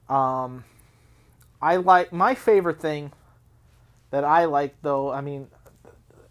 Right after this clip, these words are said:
this whole Toni Storm situation is just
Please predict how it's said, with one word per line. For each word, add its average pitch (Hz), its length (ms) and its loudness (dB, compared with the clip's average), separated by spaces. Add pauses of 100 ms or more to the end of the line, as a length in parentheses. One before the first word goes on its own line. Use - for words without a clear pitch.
(140)
this 156 220 -6
whole 294 260 0
Toni 214 360 -4
Storm 170 340 -8
situation 143 580 -10
is 131 160 -14
just - 220 -18